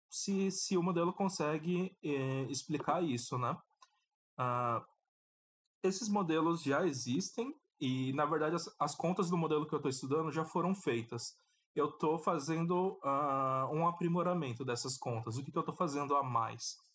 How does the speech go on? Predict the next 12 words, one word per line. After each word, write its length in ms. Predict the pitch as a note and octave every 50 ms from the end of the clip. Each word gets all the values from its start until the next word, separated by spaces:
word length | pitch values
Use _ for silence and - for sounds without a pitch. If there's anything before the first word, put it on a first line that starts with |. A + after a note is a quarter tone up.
| _ - - _ _ _ _ _ -
É, 340 | - A#2 A2+ A2+ A2+ A2 - -
eu 100 | B2+ A#2
tô 140 | A2+ D#3+
considerando 920 | - - D#3+ E3 - - - D#3 D3+ D3 C#3+ C#3 C#3+ D3+ D#3 D#3+ E3 F#3 F3+ - - - -
que 320 | - E3 D3+ C#3+ C#3 D3 C#3+
a 80 | C#3
probabilidade 1000 | C#3+ C#3+ - C#3+ D3 C#3+ C#3+ C#3+ D3 C#3+ C#3 C3+ C3 B2 C#3 E3 F3 F#3 F#3+ F3 E3
de 100 | - F3+
interação 960 | D3+ D#3 D#3 - D#3+ C#3+ C3+ B2+ C3 - - - - B2+ B2+ C3+ F3 F#3
entre 180 | F#3 F3+ - C#3+
essas 220 | C3 C3 C#3+ A#2+
partículas, 840 | - - C3+ A#2 A#2 - - B2+ C3 C3+ - F3 E3 E3 E3+ E3+ -